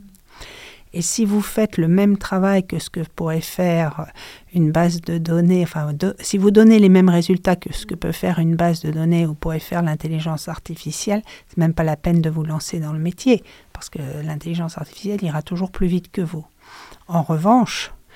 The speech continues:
si vous vous servez de votre intelligence et si vous mettez, euh, ce que vous apporte la propriété intellectuelle au service de votre propre intelligence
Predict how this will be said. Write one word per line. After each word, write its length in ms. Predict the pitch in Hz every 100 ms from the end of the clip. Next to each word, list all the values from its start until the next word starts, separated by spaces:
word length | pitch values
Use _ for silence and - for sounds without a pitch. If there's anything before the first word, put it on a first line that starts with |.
| - - _
si 220 | - 175
vous 320 | 160 160 156
vous 180 | 151 147
servez 840 | - - - 202 180 180 196 180 _ _ _ _ _ _ _ _ -
de 60 |
votre 320 | 151 147 - 170
intelligence 1080 | 156 - 214 185 160 151 156 143 - - -
et 40 |
si 160 | - 165
vous 140 | 165
mettez, 560 | 160 160 - - 185 175 - - - - _ 170
euh, 120 | 165 160
ce 120 | -
que 100 | 175
vous 220 | 147 151
apporte 360 | 151 - 180 -
la 100 | 160
propriété 600 | - 160 - 165 - 170
intellectuelle 640 | 147 156 156 - 175 175 -
au 80 |
service 400 | - 170 151 175
de 100 | 147
votre 440 | 147 160 208 214 -
propre 420 | - 180 170 -
intelligence 640 | 147 - 147 151 156 151